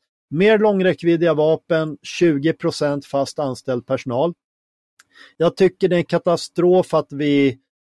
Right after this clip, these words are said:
avskedar eller avskiljer eller vad vi kallar det för, soldater som har gjort, eh, sin tjänstgöring tio år eller vad det är. Jag tycker inte att,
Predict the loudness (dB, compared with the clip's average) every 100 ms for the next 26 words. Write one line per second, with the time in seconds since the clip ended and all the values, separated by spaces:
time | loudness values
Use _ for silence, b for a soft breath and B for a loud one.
0 | _ _ -18 -18 -12 -2 2 2 0 -8
1 | -4 0 2 2 0 0 0 -2 -2 0
2 | 0 -2 -2 -2 -2 -2 -6 -4 -4 -4
3 | -4 -4 -6 -6 -6 -6 -6 -8 -8 -8
4 | -10 _ _ -8 -4 -2 2 2 0 -2
5 | -4 -2 -4 -4 -4 -2 -2 -4 _ -4
6 | -2 -2 -4 -6 -4 -4 -4 -6 -4 -4
7 | -6 -4 -6 -4 -4 -4 -2 -4 -6 -8
8 | -10 -12 -18 _ _ _ _ 0 0 2
9 | 0 0 -2 -2 -2 -4 -4 -4 -6